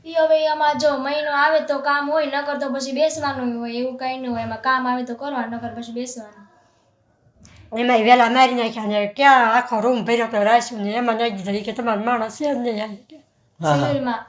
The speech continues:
Speaker 1: સિવિલમાં
Speaker 2: કેટલા
Speaker 1: કામ.
Speaker 2: ગોત્યા તે જડ્યા.
Speaker 1: કોમ્પ્યુટરમાં કાંઈ નામ જ નહોતું બતાવતું મારા પપ્પાનું. પછી એમ કીધું કે તમારા આમાં હોય તો લઈ લ્યો આમાં એમ. પછી મારા મોટા પપ્પાના છોકરાને બધા
Speaker 2: હા.
Speaker 1: તઈ બધા બોલતા થઈ
Speaker 2: કેટલા
Speaker 1: ગયા.
Speaker 2: ગોત્યા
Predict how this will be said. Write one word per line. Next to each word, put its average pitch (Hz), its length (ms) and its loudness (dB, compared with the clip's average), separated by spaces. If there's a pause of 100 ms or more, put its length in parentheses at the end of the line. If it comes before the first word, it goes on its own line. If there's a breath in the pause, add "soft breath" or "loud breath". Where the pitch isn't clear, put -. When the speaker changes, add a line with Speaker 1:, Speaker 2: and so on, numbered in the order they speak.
(160)
Speaker 1:
સિવિલમાં 285 320 -6
Speaker 2:
કેટલા 302 340 8
Speaker 1:
કામ. 240 80 4
Speaker 2:
ગોત્યા 302 280 6
તે 269 200 -2
જડ્યા. 277 340 4
Speaker 1:
કોમ્પ્યુટરમાં 320 440 0
કાંઈ 285 160 0
નામ 294 240 0
જ 269 120 -4
નહોતું 262 200 -4
બતાવતું 233 480 -4
મારા 226 160 -8
પપ્પાનું. 220 380 -4
પછી 247 260 -8
એમ 262 220 -6
કીધું 285 180 -6
કે - 80 -8
તમારા 247 260 2
આમાં 240 240 0
હોય 254 200 -2
તો 254 200 -6
લઈ 269 240 -2
લ્યો 226 220 -4
આમાં 214 180 -10
એમ. 226 200 -10
પછી 240 260 -4
મારા 233 200 -2
મોટા 240 300 -2
પપ્પાના 240 200 -6
છોકરાને 247 440 -6
બધા 233 120 -2
Speaker 2:
હા. 220 60 -2
Speaker 1:
તઈ 254 240 -4
બધા 240 180 -2
બોલતા 254 320 -4
થઈ 247 140 -6
Speaker 2:
કેટલા 294 300 6
Speaker 1:
ગયા. 226 80 -2
Speaker 2:
ગોત્યા 247 360 2